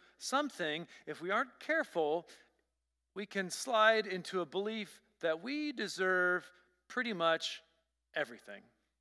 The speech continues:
No matter how little others have, or what we did or did not do to receive it. I think the echoes of this can be heard all around us.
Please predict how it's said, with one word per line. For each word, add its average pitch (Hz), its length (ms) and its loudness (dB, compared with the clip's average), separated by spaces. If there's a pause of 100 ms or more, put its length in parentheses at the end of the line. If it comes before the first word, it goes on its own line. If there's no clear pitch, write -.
(1600)
No 156 80 -8
matter 196 300 8
how 180 180 8
little 190 320 2
others 160 340 0
have, 170 480 -2 (640)
or 156 140 -4
what 185 240 0
we 170 160 -6
did 170 640 -4 (840)
or 147 120 -6
did 170 320 -2
not 175 280 0
do 147 220 -8
to - 160 -14
receive 165 400 -8
it. 107 100 -14 (3250)
I 160 60 -10
think 202 160 -4
the 196 220 0
echoes 214 380 4
of 165 120 0
this 185 180 -2
can 180 140 -6
be 175 80 -6
heard 202 220 2
all 214 520 10
around 175 400 2
us. - 460 -8